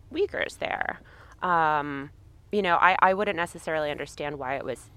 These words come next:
alienating. And yet there's this constant refrain that the narrator has that comes up periodically where he says, "I don't know anyone in this strange city, so it's impossible for me to be friends or enemies with anyone."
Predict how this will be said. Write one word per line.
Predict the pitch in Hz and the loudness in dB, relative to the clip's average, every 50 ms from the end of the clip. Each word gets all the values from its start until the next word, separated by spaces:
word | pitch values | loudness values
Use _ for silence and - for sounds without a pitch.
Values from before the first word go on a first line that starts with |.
| - - - | -20 -12 -8
alienating. | - 147 165 170 160 147 131 131 127 - - 95 90 78 90 - - - - - - - - - - - - - | -4 -2 0 0 0 0 -2 -4 -8 -8 -8 -6 -6 -6 -8 -8 -10 -12 -14 -18 -20 -20 -20 -20 -20 -12 -6 -6
And | 175 175 | -4 -4
yet | 160 165 175 165 156 - - | -4 -2 0 0 0 0 -2
there's | - 165 160 - | -4 -6 -4 -4
this | - 156 - - | -6 -8 -8 -10
constant | - - - - 185 190 185 - - - - | -12 -8 -2 0 0 0 0 -2 -6 -6 -4
refrain | 165 151 - - - 165 165 160 147 | -6 -8 -8 -6 -6 -4 -4 -2 -4
that | 135 - - | -6 -6 -6
the | 143 | -6
narrator | 143 147 151 151 143 135 - 127 120 | -4 -2 -2 -2 -4 -4 -6 -6 -6
has | - - - 131 135 - | -6 -4 -4 -4 -6 -8
that | - - - | -10 -12 -10
comes | - - 175 165 - | -10 -10 -10 -8 -8
up | - - - | -10 -10 -10
periodically | - 147 139 139 139 131 135 143 143 - - 135 139 | -12 -10 -10 -8 -6 -6 -6 -6 -6 -8 -10 -10 -10
where | 135 127 | -10 -10
he | 131 | -12
says, | 143 - 131 127 127 127 - - - - - - - - - - | -12 -10 -10 -10 -10 -10 -12 -18 -20 -20 -20 -20 -20 -8 -2 0
"I | 175 | 0
don't | 170 170 | 0 0
know | - 160 - - | 0 -2 -2 0
anyone | 160 160 165 170 160 147 139 139 131 | 0 0 0 0 0 0 -2 -2 -4
in | 135 127 | -6 -6
this | 120 143 - | -8 -10 -14
strange | - - - 147 127 123 135 - | -14 -10 -10 -8 -8 -8 -10 -10
city, | - - 120 - - 101 76 92 - | -10 -10 -10 -10 -10 -10 -10 -12 -10
so | - - 156 | -6 -4 -4
it's | 156 - - | -4 -4 -6
impossible | 147 147 - - - 123 131 - - 151 - 147 147 | -10 -10 -12 -10 -8 -8 -8 -8 -8 -8 -4 -4 -4
for | 143 - 156 151 | -4 -4 -4 -4
me | 151 151 | -4 -4
to | 143 139 | -6 -6
be | 135 - 143 143 | -8 -10 -10 -12
friends | - - 143 127 127 120 131 135 - - - - - | -6 -4 -4 -4 -2 -4 -8 -10 -10 -12 -10 -4 -2
or | 165 - - - | -2 -2 0 0
enemies | 160 147 143 139 139 135 131 127 - - - - - - - - - - - - - - - | -2 -2 -2 -4 -6 -6 -8 -10 -10 -12 -14 -16 -18 -20 -20 -20 -20 -20 -20 -20 -20 -16 -16
with | 147 - - - | -16 -12 -10 -8
anyone." | 147 143 135 123 - 127 - - - - - | -6 -6 -8 -8 -10 -12 -14 -14 -14 -14 -14